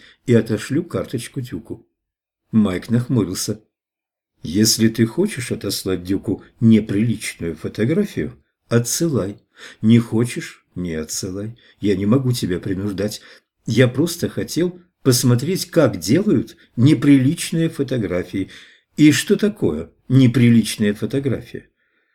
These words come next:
Майка смущала как сама коллекция Дюка, так и перемена отношения к ней Джилл. Бледное марсианское подобие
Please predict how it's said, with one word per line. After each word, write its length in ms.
Майка 380
смущала 540
как 180
сама 380
коллекция 540
Дюка, 380
так 200
и 60
перемена 480
отношения 680
к 100
ней 280
Джилл. 480
Бледное 560
марсианское 680
подобие 600